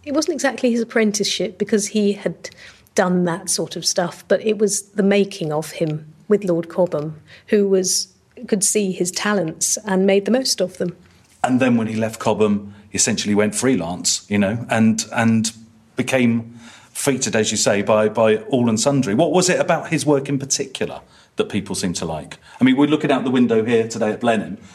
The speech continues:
Speaker 2: I mean, what in particular would maybe other lords who'd come here and see and be jealous of and want to replicate at theirs?
Speaker 1: Every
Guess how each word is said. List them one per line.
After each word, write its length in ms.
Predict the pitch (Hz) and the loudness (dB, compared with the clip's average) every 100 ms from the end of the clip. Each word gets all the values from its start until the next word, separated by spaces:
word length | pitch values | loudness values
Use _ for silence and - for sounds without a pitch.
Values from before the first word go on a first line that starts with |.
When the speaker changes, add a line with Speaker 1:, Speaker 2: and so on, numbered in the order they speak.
| - _ - | -20 _ 0
Speaker 2:
I 60 | |
mean, 160 | 123 127 | 2 2
what 800 | - - 110 120 127 131 151 143 | -2 -10 -10 -10 -8 0 0 0
in 40 | |
particular 440 | 127 - 113 113 113 | -4 -2 -2 0 0
would 360 | 113 107 - | 2 0 0
maybe 320 | 123 117 117 | 0 2 0
other 200 | 127 123 | 0 0
lords 280 | 113 117 110 | 0 0 0
who'd 160 | 113 101 | -2 0
come 220 | 135 123 | 0 2
here 320 | 113 110 107 | 2 2 4
and 160 | 104 104 | 2 0
see 420 | - 107 107 104 - - - | 0 0 -2 -6 -16 -20 -6
and 120 | 110 | -2
be 80 | 110 | 0
jealous 340 | 110 107 104 - | 2 0 2 0
of 140 | 98 | 0
and 160 | 107 107 | 2 2
want 200 | 107 92 | 0 -4
to 80 | 98 | -2
replicate 500 | 107 - 107 101 104 | -4 -4 -4 -4 -2
at 80 | |
theirs? 340 | 110 98 87 - - - - - - - - - - _ _ _ - | 0 -2 -2 -8 -12 -20 -20 -18 -16 -16 -16 -20 -20 _ _ _ -2
Speaker 1:
Every 600 | 269 262 311 311 294 285 | -2 0 -2 0 -4 -8